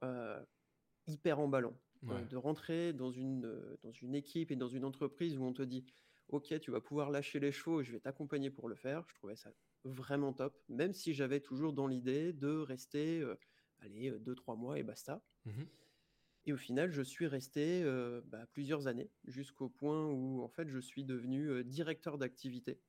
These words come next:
Speaker 1: pour, euh, cette entreprise. Et j'avais sous ma charge, euh,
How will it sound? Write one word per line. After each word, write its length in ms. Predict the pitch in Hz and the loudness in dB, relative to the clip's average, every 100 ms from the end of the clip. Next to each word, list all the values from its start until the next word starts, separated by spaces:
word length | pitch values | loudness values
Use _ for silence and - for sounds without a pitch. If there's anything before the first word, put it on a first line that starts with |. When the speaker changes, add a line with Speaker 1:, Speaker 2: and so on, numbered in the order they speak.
| _ _ | _ _
Speaker 1:
pour, 200 | 131 123 | -10 -10
euh, 80 | 117 | -10
cette 240 | - - | -12 -10
entreprise. 560 | 120 - 113 - 160 196 - _ - _ - | -10 -10 -12 -8 -6 -8 -12 _ -20 _ -8
Et 100 | 127 | -6
j'avais 280 | 123 110 135 | -4 0 -2
sous 200 | - 117 | -2 -8
ma 80 | 113 | -8
charge, 420 | - 135 135 | -6 -6 -8
euh, 100 | 117 | -12